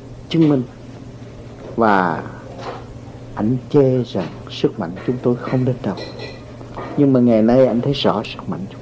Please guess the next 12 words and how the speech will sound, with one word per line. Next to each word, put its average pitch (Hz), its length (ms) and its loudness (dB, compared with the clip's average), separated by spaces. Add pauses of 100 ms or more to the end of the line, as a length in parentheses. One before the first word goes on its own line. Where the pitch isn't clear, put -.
tôi 104 120 -2
là 87 120 -6 (100)
vô 85 200 -6
cùng. - 80 -12 (2500)
Thì 156 440 10 (2000)
anh 120 140 2
đã 143 100 6
thức - 140 -6
giấc, 170 180 8 (1400)
và 101 120 2
những 107 260 2
lời 113 160 6